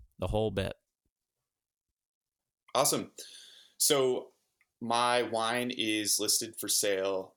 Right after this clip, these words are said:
Speaker 2: and tons of information about what I do, images of the vineyard and everything on peony lane wine dot com, P E O N Y. I'm also P and E Lane Wine on Instagram.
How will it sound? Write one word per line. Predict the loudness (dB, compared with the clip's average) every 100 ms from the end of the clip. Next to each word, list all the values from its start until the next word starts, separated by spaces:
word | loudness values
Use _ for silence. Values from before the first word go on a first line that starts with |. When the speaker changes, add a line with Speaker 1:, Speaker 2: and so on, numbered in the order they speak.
| _
Speaker 2:
and | -4 -2 -2 -6
tons | -4 -2 -2
of | -4
information | -6 -6 -6 -6 -6
about | -4 -2 0
what | 2
I | 2 2
do, | 2 0 -2 -4 -10 -20 _ -10
images | -6 -6 -4 -4
of | -6
the |
vineyard | -8 -8 -6 -8
and | -8
everything | -6 -8 -8 -8 -10 -12 _ _ _ _
on | -4 -2 -4 -8
peony | -6 -2 0 -2 -4 -4
lane | -4 -2 -4 -8
wine | -8 -6 -6 -8 -12 -4
dot | -2 -2 -2
com, | -2 -2 -4 -10 -18 -18
P | -10 -6 -6
E | -4 -4 -4 -2
O | -2 -4 -2
N | -4 -4 -8
Y. | -6 -4 -6 -10 _ _ _ -20 _ _ _ _ _ _ 0
I'm |
also | 2 4 4 2 0 -8
P | -8 -4
and | -2
E | -4
Lane | -4 -2 -2 -4 -8 -16 -16
Wine | -8 -6 -4 -4 -8 -10 -8
on | -6 -4 -6 -8 -10 -10 -6
Instagram. | -2 -2 -2 -2 0 -2 -6